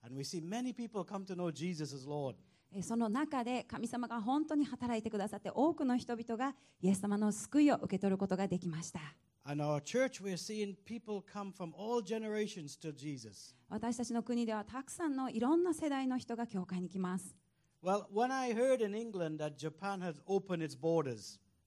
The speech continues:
Speaker 2: えー、イギリスにいた時に日本が、えー、この、えー、こ-、国境じゃないな、えー、っと、水際対策で少し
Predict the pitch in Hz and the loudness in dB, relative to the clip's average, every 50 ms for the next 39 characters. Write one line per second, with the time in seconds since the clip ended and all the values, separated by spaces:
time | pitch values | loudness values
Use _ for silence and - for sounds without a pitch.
0 | _ _ _ _ _ _ _ _ _ _ _ _ _ _ _ _ - 208 190 165 | _ _ _ _ _ _ _ _ _ _ _ _ _ _ _ _ -4 -4 -4 -4
1 | - - _ _ _ _ 226 262 285 285 302 294 285 285 311 311 320 311 277 269 | -6 -12 _ _ _ _ 0 2 4 4 4 4 4 2 2 2 0 -2 -2 -2
2 | 240 233 240 254 269 262 - - 202 214 208 196 277 285 269 240 214 220 233 226 | -2 0 2 2 2 0 0 2 4 4 4 6 6 6 6 4 2 0 0 0
3 | 214 196 - - - 185 190 190 190 196 202 208 190 - - - _ _ - 175 | 0 -2 -4 -6 -4 -4 -4 -2 -2 -2 0 0 0 -2 -4 -12 _ _ -14 -14
4 | - - 226 214 - _ _ - 185 - - 190 185 156 151 147 151 147 143 139 | -10 -10 -12 -12 -12 _ _ -20 -16 -10 -10 -8 -8 -8 -8 -8 -10 -10 -12 -14
5 | - - 160 156 156 151 151 151 151 156 143 147 - - _ _ - 151 - - | -12 -10 -8 -6 -6 -6 -6 -6 -8 -8 -8 -10 -12 -16 _ _ -10 -8 -8 -8
6 | 165 - - _ - 196 240 233 269 233 262 262 262 269 269 247 247 233 220 - | -10 -14 -18 _ 2 2 2 4 2 0 0 -2 -2 -2 -4 -4 -4 -6 -8 -8
7 | 226 233 285 320 - - 240 220 - 214 190 | -6 -4 -4 -4 -2 -2 -2 -2 -2 -4 -8